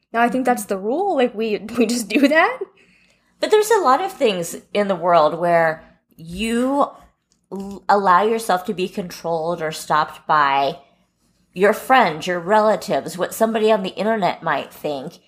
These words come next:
Speaker 2: And you should not let other people hold back your happiness, unless, again, we're talking about something that's a safety or a legal concern or a moral concern.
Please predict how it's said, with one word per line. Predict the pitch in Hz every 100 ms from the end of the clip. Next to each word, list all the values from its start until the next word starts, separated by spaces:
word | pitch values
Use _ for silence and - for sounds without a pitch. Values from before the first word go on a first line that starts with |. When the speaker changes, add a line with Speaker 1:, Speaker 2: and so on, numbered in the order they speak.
| _ _ _
Speaker 2:
And | 226 214 196 - _
you | 208 254
should | 254 339 240
not | 220 214 220 - - _ _ _ _ _ _
let | 160 190 214 208 185 - - 185
other | 185 170
people | - 202 180 156
hold | - - 208 202 196 180
back | 180 160 151 - - _
your | 165 156
happiness, | - 165 165 143 131 156 233 - - _ _ _ _ _
unless, | 170 160 160
again, | 170 160 156
we're | 160
talking | 165 147 - 151
about | 143 151 -
something | - 147 - 143 156
that's | 147 - -
a |
safety | 156 151 135 - 156
or | 147 151
a |
legal | 165 170 156 143
concern | 147 151 147 135 147 220 - _ _ _ _ _ _
or | 165 170
a |
moral | 175 180 175 165 156 151 -
concern. | 165 147 165 143 143 208